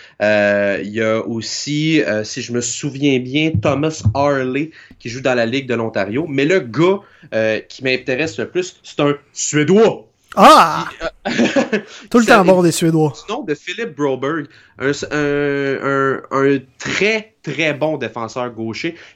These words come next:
Speaker 1: qui, pour une raison que j'ignore, en fait, euh, est présentement,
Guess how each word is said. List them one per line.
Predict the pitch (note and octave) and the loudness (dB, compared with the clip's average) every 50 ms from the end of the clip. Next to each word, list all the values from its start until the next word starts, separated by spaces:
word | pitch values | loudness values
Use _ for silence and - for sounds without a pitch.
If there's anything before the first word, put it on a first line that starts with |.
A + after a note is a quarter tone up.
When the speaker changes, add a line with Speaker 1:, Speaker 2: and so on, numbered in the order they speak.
| _ _ | _ _
Speaker 1:
qui, | - - F3 F#3+ A3+ A#3 A3+ - _ _ | -12 -6 -2 -2 -2 -2 -4 -8 _ _
pour | - C3+ E3 | -4 -2 0
une | F3 | 2
raison | G3+ G#3+ G#3 D4 E4 D4+ | 2 2 2 0 0 -2
que | F3+ | -2
j'ignore, | B2 B2 A#2 A2+ D3 G3 G3 D3+ C3+ C3 D3+ E3 D#3 C3 G#2+ | -4 -6 -6 -4 -4 -4 0 0 0 0 0 0 -2 -2 -4
en | G#2+ G#2 G#2 | -4 -6 -4
fait, | - C#3 - - - _ _ - - - _ - - | -6 -6 -8 -8 -10 _ _ -20 -20 -20 _ -8 -4
euh, | G#2+ G#2+ G#2+ G#2+ G#2 G2 - - - - - - _ _ _ _ | -2 0 0 0 -2 -2 -6 -8 -14 -20 -20 -20 _ _ _ _
est | - C3 C3+ C3+ | -8 -6 -6 -6
présentement, | - - E3 D3+ D3+ E3 D#3 D3+ D3 - F3 F#3+ G#3+ A#3 A#3+ | -4 -2 -2 -2 0 0 -2 -2 -4 -4 -4 -4 -2 -2 -4